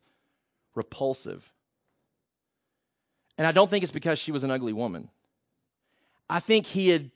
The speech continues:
I think he was, he was, he was so in love with God, so content with God, so satisfied with the promises of God. What I don't think you have is a picture of Joseph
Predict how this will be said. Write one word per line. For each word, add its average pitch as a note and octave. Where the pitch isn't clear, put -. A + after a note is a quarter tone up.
I F3
think G#3
he F#3+
was, C#3+
he C#3+
was, D3+
he C#3+
was C3+
so F#3+
in A3+
love F3+
with D3
God, B2
so G#3
content F#3
with D#3
God, B2
so G3
satisfied F3+
with D#3+
the C3
promises D3
of G#2+
God. G#2
What F#3
I F3
don't D#3+
think G#3
you F3
have F3
is D#3+
a C#3+
picture E3+
of D3
Joseph D#3